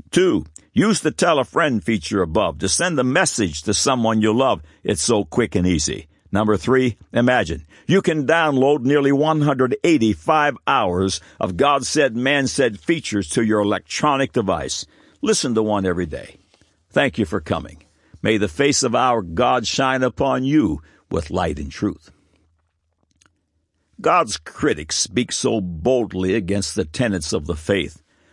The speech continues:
They publish their foolishness as fact, and most folks never get around to examining the claims. John Q. Public is carpet bombed daily by academic unbelief.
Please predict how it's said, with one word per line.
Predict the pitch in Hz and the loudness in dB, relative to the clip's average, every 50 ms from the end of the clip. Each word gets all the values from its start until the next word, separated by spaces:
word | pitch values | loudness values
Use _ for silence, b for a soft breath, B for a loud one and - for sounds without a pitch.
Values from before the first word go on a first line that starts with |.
| b b b b | b b b b
They | - 98 107 104 | -2 0 0 0
publish | 80 - - 139 143 - 123 117 - - | -2 -2 -2 -2 0 0 0 -4 -2 -2
their | 127 113 110 101 | 0 0 0 0
foolishness | 78 - - 135 147 143 123 117 - - 127 123 - - | -2 -6 -6 -2 0 0 0 0 -2 -4 -6 -4 -4 -4
as | 101 82 - - | -6 -6 -6 -6
fact, | - - 110 107 113 110 _ - | -2 -2 -2 0 -2 -4 _ -2
and | 107 98 95 | -2 0 2
most | 95 117 151 165 160 - - - | 2 4 2 2 0 -2 -10 -16
folks | - - 170 160 - - - - - - B B B B B B | -4 -2 0 0 0 -2 -6 -10 -10 -10 B B B B B B
never | - 127 170 175 165 175 | 0 2 2 2 2 0
get | 135 110 135 147 139 | -2 0 0 0 2
around | 135 131 120 117 113 117 127 139 139 - | 0 0 0 0 0 0 0 -2 -2 0
to | 131 123 | 0 0
examining | 120 107 85 80 156 180 160 117 90 143 131 143 131 | 0 0 -2 0 0 0 0 0 0 -2 -2 -2 -2
the | 151 | -4
claims. | - - 127 123 107 92 78 65 - - - - - _ _ b b b b b b b b b | -4 -2 -2 0 0 0 -2 -6 -8 -14 -16 -16 -16 _ _ b b b b b b b b b
John | - 80 - 101 104 110 107 104 90 76 | -8 -2 0 2 2 2 0 -2 -4 -6
Q. | - - 117 113 98 80 - - | -2 0 2 2 2 0 -2 -4
Public | - 135 135 - 98 104 104 - | -2 -2 0 0 0 -2 0 0
is | 120 110 - - _ _ | -2 -2 -2 -4 _ _
carpet | - - 233 208 190 - - 117 101 87 78 | -4 0 0 0 0 0 -2 -4 -4 -4 -2
bombed | 85 131 131 117 113 110 98 110 110 95 92 98 | 0 0 0 2 0 0 -2 -2 -4 -4 -4 0
daily | 131 202 208 170 113 101 92 | 2 2 2 4 2 0 0
by | 85 90 104 104 101 | 0 0 0 0 2
academic | - 143 156 - - 120 107 127 127 127 131 117 107 | 2 0 0 0 -2 -4 -2 -2 -2 0 0 -2 -2
unbelief. | - 120 120 123 113 113 110 90 78 - _ | -2 -2 -2 0 -2 -2 -2 -2 -6 -8 _